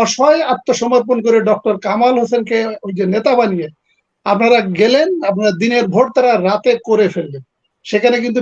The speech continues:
বিল্ডিং এর ফাউন্ডেশন কিন্তু হয়ে গিয়েছে। দু হাজার চব্বিশ সালে আপনারা জনগণকে বললেন যে আপনারা ভোট দিতে এসেন না, আপনারা পরিবারের সাথে সময় দেন। আপনাদের কথা রেসপন্স করে আওয়ামী লীগেরও তিরিশ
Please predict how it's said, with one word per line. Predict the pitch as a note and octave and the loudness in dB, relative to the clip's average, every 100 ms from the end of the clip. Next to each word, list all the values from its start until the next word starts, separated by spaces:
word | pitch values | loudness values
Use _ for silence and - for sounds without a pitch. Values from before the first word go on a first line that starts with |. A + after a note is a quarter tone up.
| G3 | 0
বিল্ডিং | A3+ A#3+ A#3+ | 0 2 0
এর | A3+ | -2
ফাউন্ডেশন | - C4+ C#4+ B3 C4+ B3+ | 0 2 2 4 2 2
কিন্তু | A#3+ A3 G3+ | -2 -2 0
হয়ে | C#4 G3+ | 0 0
গিয়েছে। | E3 D3 E3 D3+ _ _ _ _ - | -4 -4 -16 -18 _ _ _ _ -2
দু | G#3 | 2
হাজার | A3+ A3+ | 2 2
চব্বিশ | C#4 C#4+ D#4+ - | 0 2 -2 2
সালে | C4 B3 | 2 2
আপনারা | A3+ A3+ A3 F3+ | 0 -2 0 0
জনগণকে | G#3+ B3 B3+ B3 B3 | 0 2 0 0 2
বললেন | A3 A3+ A3+ | 2 2 2
যে | G#3+ F#3 | 2 2
আপনারা | G3+ A#3 F#3 | 0 0 2
ভোট | F#3+ F#3 | 0 0
দিতে | G#3 G#3 | 0 0
এসেন | F#3 A3 | 0 -4
না, | B3 C4+ | -4 -2
আপনারা | G#3 G3 F#3+ | -2 -4 0
পরিবারের | C4 C4 B3 - | 0 2 0 0
সাথে | G#3 G3 | -8 -8
সময় | B3 A#3 D3 | -4 -6 -6
দেন। | D3 C#3 _ _ _ _ _ | -12 -20 _ _ _ _ _
আপনাদের | - F#3 A3+ A3 A3+ A3+ | -4 -4 -2 0 0 0
কথা | D#3+ A3 | 0 0
রেসপন্স | G3+ F3+ - C#4 - A3+ | 0 -2 -2 -2 -2 -4
করে | E3+ C#3 _ _ _ _ | -4 -6 _ _ _ _
আওয়ামী | A3+ A#3+ B3+ | 0 2 2
লীগেরও | C#4 C4+ C#4 C4+ - | 2 2 2 2 0
তিরিশ | C#4+ - | -4 -4